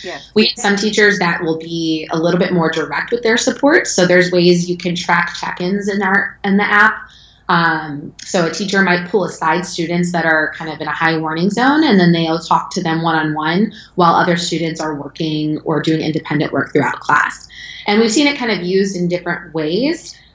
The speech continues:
Speaker 2: Um, so far, like I said, because we just launched, we're, we're not sure, like, which of these ways is more effective,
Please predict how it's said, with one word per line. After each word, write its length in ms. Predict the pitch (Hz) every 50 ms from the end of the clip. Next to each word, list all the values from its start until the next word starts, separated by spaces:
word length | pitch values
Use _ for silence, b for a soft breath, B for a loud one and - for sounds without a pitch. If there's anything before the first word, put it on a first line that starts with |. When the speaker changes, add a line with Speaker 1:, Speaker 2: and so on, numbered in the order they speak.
| _ _ 190
Speaker 2:
Um, 340 | 185 175 170 160 165 170 170
so 240 | - - 254 254
far, 280 | 262 - - 185 190 202
like 140 | 202 190 185
I 60 | 180
said, 220 | 175 - 180 185
because 260 | - 202 180 - 180 165
we 100 | 170 165
just 280 | 147 - 147 151 - -
launched, 320 | 156 151 180 247 349 -
we're, 360 | - 190 180 175 180 175 175 -
we're 180 | 175 160 160 160
not 200 | 175 175 180 175
sure, 280 | - - 160 160 160
like, 200 | 151 147 143 - -
which 220 | 160 165 165 -
of 80 | 180 170
these 200 | 160 156 160 -
ways 180 | 156 156 156 160
is 160 | 156 147 156
more 240 | 156 147 143 143 196
effective, 680 | 233 233 - 269 262 262 262 - 277 277 285 277 285